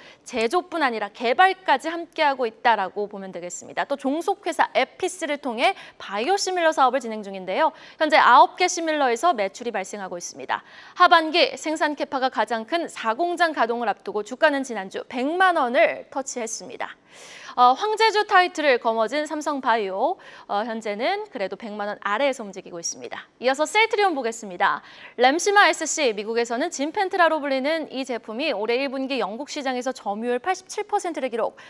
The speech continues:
처방 일 위를 유지하고 있습니다. 진펜트라는 하반기 본격적인 미국 시장 진출을 앞둔 가운데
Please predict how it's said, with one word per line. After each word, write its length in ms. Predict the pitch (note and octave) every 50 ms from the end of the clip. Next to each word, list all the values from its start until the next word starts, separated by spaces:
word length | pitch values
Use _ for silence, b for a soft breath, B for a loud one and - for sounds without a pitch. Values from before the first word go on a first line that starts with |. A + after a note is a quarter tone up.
| B B
처방 400 | - - G4 - F#4 F4 C#4 A3+
일 140 | B3+ C#4+
위를 180 | E4 D4+ D4 B3
유지하고 320 | G3+ F#3+ F#3 G3+ F#3 F3+
있습니다. 500 | F3+ F3 - - - C3+ - A#2 G#2 A#2 B B B B B B
진펜트라는 680 | _ - A#3+ A#3 C4+ B3+ B3 C#4 B3+ A#3+ A#3+ D4 E4 F4+
하반기 400 | F4 D4 C#4 C#4+ C#4 C4+ A#3+ A#3+
본격적인 600 | - A#3+ B3+ C4+ E4+ D#4+ - - D4+ D4+ F4 D#4+
미국 260 | A#3 C#4 D#4 F4+ F4
시장 320 | - - E4+ C#4 D#4 D#4 D4
진출을 360 | - A#3+ A#3 - B3+ A#3 A#3+
앞둔 280 | G#3+ G#3+ - A3+ G#3+
가운데 440 | G3 G3 F3 E3 E3+ - B3 B3+ A3